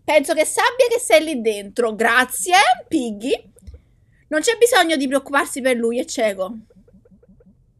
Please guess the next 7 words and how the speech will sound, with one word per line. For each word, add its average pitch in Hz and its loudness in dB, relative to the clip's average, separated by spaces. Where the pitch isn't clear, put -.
Come 381 2
può 381 2
prenderti 320 4
se 277 0
non 277 -4
può 262 2
vederti? 240 4